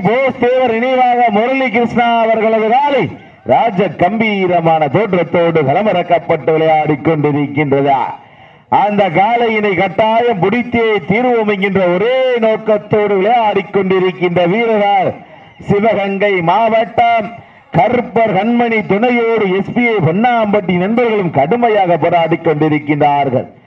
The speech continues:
இந்த கடுமையான போட்டியிலே, இந்த கடுமையான போராட்டத்திலே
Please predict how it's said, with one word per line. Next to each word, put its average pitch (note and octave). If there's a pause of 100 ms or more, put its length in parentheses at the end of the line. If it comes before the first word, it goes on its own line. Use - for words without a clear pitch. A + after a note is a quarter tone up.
(380)
இந்த F#3+
கடுமையான F#3+ (120)
போட்டியிலே, G#3+ (760)
இந்த G3+ (100)
கடுமையான G3 (120)
போராட்டத்திலே G#3+